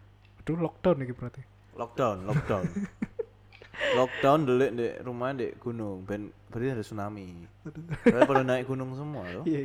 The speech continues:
Speaker 1: iya. Dan mereka berkata kepada gunung-gunung dan kepada batu-batu karang itu, "Runtuhlah menimpa kami dan sembunyikanlah kami terhadap Dia yang duduk di atas tahta dan terhadap murka anak domba itu.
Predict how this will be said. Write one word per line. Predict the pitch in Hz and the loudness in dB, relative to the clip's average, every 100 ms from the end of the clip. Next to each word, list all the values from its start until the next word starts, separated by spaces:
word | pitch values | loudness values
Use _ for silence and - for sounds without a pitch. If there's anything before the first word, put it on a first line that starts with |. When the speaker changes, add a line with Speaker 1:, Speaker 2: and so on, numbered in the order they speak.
| 131 | -6
Speaker 1:
iya. | 120 185 - - - 440 453 440 392 | -4 -4 -4 -12 -6 -2 0 0 -4
Dan | - 175 175 | 2 2 4
mereka | 180 185 185 | 6 6 6
berkata | 220 165 160 170 | 4 4 4 4
kepada | 180 165 | 4 4
gunung-gunung | 151 156 147 143 160 | 4 2 0 0 0
dan | 180 151 143 | 2 0 0
kepada | 139 139 139 | -2 -2 -2
batu-batu | 139 131 147 139 143 | -2 -2 -4 -4 -2
karang | 139 135 135 | -2 -2 -4
itu, | 131 - 196 220 | -4 4 6 6
"Runtuhlah | 220 165 160 160 165 | 4 2 2 2 4
menimpa | 170 165 160 156 151 | 2 0 -2 0 -2
kami | 143 147 185 | 0 -4 -4
dan | 147 131 | -6 -6
sembunyikanlah | 147 135 131 135 135 135 135 151 - - 156 156 165 - - - | -6 -6 -6 -4 -6 -6 -10 -14 -20 -10 -2 0 0 -6 -20 -6
kami | 143 143 170 | 0 0 0
terhadap | 147 131 127 - | 0 0 -4 -4
Dia | 147 156 139 123 | 4 6 6 2
yang | 123 135 135 131 - | -2 -2 -4 -8 -8
duduk | 139 131 156 | -8 -4 -4
di | - 135 | -4 -6
atas | 123 127 | -4 -8
tahta | - 131 - 160 | -6 -8 -4 -4
dan | 156 131 127 | -4 -6 -6
terhadap | 123 127 - 139 | -6 -8 -6 -8
murka | 143 139 135 - 151 151 - | -6 -6 -6 -2 0 0 -4
anak | 143 135 151 | -8 -8 -8
domba | 135 120 117 | -8 -8 -8
itu. | 113 - 135 117 | -8 -8 -8 -6